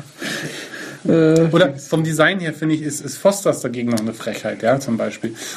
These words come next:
Speaker 2: Oder das Lambic Bier Banane oder Joe's Bier oder sowas. Das ist designtechnisch, äh,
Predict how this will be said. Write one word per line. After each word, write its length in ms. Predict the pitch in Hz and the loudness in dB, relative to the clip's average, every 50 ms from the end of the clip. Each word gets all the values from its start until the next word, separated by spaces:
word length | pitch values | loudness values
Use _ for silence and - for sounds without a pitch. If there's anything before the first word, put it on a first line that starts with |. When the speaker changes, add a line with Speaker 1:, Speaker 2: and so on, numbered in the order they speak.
| - - | -4 0
Speaker 2:
Oder 120 | 135 127 135 | 2 4 4
das 180 | 135 127 123 | 4 2 0
Lambic 360 | 127 123 147 156 143 131 - - | 0 0 2 2 2 0 -2 0
Bier 160 | 156 180 180 | 2 2 4
Banane 520 | 170 151 123 113 107 110 110 107 104 104 - | 4 4 2 2 -2 -2 -4 -4 -6 -6 -6
oder 140 | 127 120 120 | -4 -2 -2
Joe's 360 | 117 120 139 175 202 185 - | 2 4 4 4 4 2 0
Bier 280 | - - 127 117 113 110 | -4 -6 -4 -2 0 0
oder 160 | 110 107 107 98 | -2 -2 -4 -6
sowas. 280 | 101 104 107 104 - | -4 -6 -8 -8 -2
Das 160 | - 175 175 | 0 4 4
ist 180 | 220 185 - - | 4 4 4 2
designtechnisch, 800 | 120 110 - 92 95 98 98 - 107 - - 107 - - - | 0 0 0 0 0 -2 -2 -4 -4 -4 -4 -6 -6 -6 -8
äh, 20 | - | -6